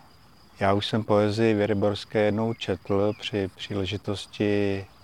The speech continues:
výročí jejího narození, eh, v podcastu Báseň na každý den.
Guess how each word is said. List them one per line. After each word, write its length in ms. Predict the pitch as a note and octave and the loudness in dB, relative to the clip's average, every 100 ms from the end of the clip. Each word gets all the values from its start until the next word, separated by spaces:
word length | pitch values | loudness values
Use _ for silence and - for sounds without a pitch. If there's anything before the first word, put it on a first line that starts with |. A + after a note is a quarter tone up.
| - - - - - | -20 -20 -20 -20 -4
výročí 360 | G2+ F#2+ - A2 | -2 0 0 2
jejího 220 | G#2 A2 | 4 4
narození, 1000 | A#2 G2+ G2 F#2+ G2 G2 G#2+ A#2 C#3 D#3 | 4 2 0 0 0 0 0 0 -2 -6
eh, 440 | - G2+ F#2 F#2 | -6 -4 -2 -4
v 40 | F#2 | -4
podcastu 640 | A2 - G#2 G2 - A#2 | -6 -2 0 0 0 -2
Báseň 420 | F#2+ F#2+ - A2 | 0 0 -2 -2
na 120 | G2+ G2 | -2 -4
každý 360 | A2 G#2 A2+ | -4 0 0
den. 380 | G#2 F#2+ A2 | 0 -2 -2